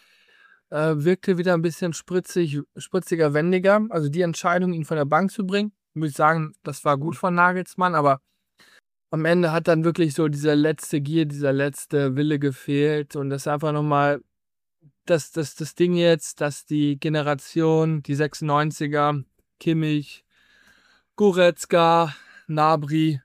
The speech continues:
dass sie eine Verlierergeneration sind, zumindest in Bezug auf die deutsche Nationalmannschaft. Und, ähm, seitdem sie dabei sind, läuft es einfach gar nicht mehr.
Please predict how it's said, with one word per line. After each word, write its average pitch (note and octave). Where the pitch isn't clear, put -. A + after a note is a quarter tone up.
dass C#3
sie D#3
eine D3
Verlierergeneration D#3
sind, G3
zumindest D3
in D3
Bezug C#3+
auf C#3
die C#3
deutsche C#3
Nationalmannschaft. D3
Und, B2+
ähm, B2+
seitdem C#3+
sie C#3+
dabei C#3
sind, C#3+
läuft C#3+
es C#3
einfach D3+
gar E3
nicht E3+
mehr. E3+